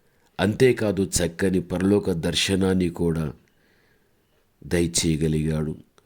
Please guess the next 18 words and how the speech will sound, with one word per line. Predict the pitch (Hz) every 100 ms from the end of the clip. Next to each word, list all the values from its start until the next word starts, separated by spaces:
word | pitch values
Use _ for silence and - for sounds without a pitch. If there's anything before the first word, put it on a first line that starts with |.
| _ _ -
అందులో | 85 87 85 82
అతడు | 78 80 80
దేవుని | 73 90 87 87 85
సింహాసనమును, | - 87 80 82 92 - 98 92 90 87 85
దేవుని | 80 82 82 82 82
మహిమను | 80 71 87 87 82
చూడగలిగాడు. | - 78 76 76 80 80 78 73 - _ _ _ - - _
ఇది | 92 104
ఎంత | 98 107 117
గొప్ప | 117 101 -
ఓదార్పు! | 98 80 82 80 78 78 - 80 69 - - - _ -
భూమిని | 73 87 95 92 85
విడిచి | 78 82 85 85 85
వెళ్ళుచుండగా | 85 87 92 - 85 82 80 80
ఎంతో | 80 80 85 98 90
గొప్ప | 87 85 85
ఆదరణ. | 80 78 80 80 78 67 - _ _ _
ఇదే | 80 80 87 82